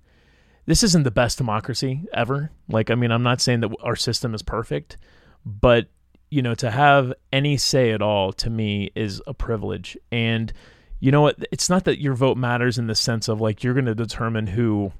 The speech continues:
is ruling as much as your, the way I feel is, like, someone's participation in this, you know, democratic system that we have, like, to me, um, again, it's a privilege, and we should,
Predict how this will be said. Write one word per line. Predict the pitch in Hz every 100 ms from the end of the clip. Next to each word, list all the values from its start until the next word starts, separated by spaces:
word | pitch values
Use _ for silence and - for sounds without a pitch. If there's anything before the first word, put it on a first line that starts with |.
| _ _ _ _ _ _ _ - -
is | 120 117
ruling | 113 135 135 110 110
as | 113 123
much | 123 -
as | - 117 113 110 - - - _ _
your, | - 123 127 _ _ _ - - -
the | 139
way | 127 113
I | -
feel | 160 170 123
is, | 107
like, | 113 -
someone's | 143 139 -
participation | 123 - 123 - - 131 - 113 101 104 - -
in | 131 123 123 120 - - _ _ _ -
this, | 117 120 110 - 180
you | 123
know, | 120
democratic | 135 127 123 123 110 -
system | - 123 - 110
that | 107
we | 123 95
have, | - 135 139 104 98 104
like, | 110 -
to | 113
me, | 110 123 139 127 110 107 - - - - - -
um, | 117 110 107 101 -
again, | - 117 143 104
it's | - 120
a |
privilege, | - 139 135 120 104
and | - 135 117
we | 120
should, | 135 113